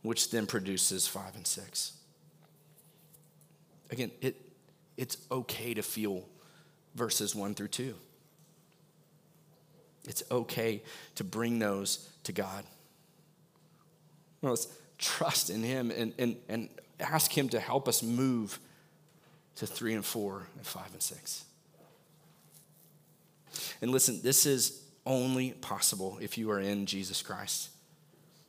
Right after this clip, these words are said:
Like, he's, he's the one that felt verses one through two, uh, as much as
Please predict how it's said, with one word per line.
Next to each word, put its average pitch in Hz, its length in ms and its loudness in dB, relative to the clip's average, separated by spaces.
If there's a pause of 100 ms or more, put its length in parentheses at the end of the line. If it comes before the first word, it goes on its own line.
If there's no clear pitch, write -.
(260)
Like, 131 100 6
he's, 170 200 6
he's 175 260 6
the 175 80 4
one 147 220 8
that 127 100 2
felt 147 380 6
verses 131 300 6
one 123 200 2
through 127 160 -2
two, 117 380 2 (1300)
uh, 131 400 4 (100)
as 139 200 10
much 139 540 8
as 139 260 10